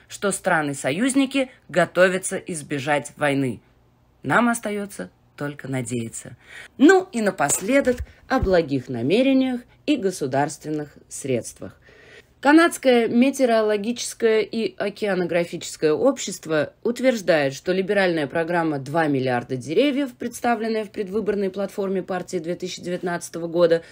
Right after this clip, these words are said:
была переоценена с самого начала и не окажет никакого воздействия на климат в течение следующих пятидесяти-ста лет. Правительство намерено посадить два миллиарда новых деревьев в Канаде к две тысячи тридцатому году,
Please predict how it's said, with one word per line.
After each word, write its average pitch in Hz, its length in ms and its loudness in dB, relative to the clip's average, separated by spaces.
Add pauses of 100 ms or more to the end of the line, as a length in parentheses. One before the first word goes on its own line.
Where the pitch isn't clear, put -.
(260)
была 277 260 4
переоценена 190 880 -2
с - 80 -12
самого 160 320 -6
начала 127 560 -2 (220)
и 277 80 6
не 269 160 6
окажет 175 520 -2
никакого 175 560 -2
воздействия 139 600 -4
на 123 160 -2
климат 233 400 0 (260)
в - 100 -20
течение 240 600 0
следующих 170 560 0 (160)
пятидесяти-ста 185 1160 -4
лет. 131 440 -2 (360)
Правительство 247 720 4
намерено 240 500 6
посадить 190 480 -2
два 175 200 2
миллиарда 156 460 2
новых 135 320 -2
деревьев 143 480 -2
в - 20 -20
Канаде 202 500 0
к 180 120 -6
две 156 200 2
тысячи 233 380 -4
тридцатому 160 680 -4
году, 147 460 -2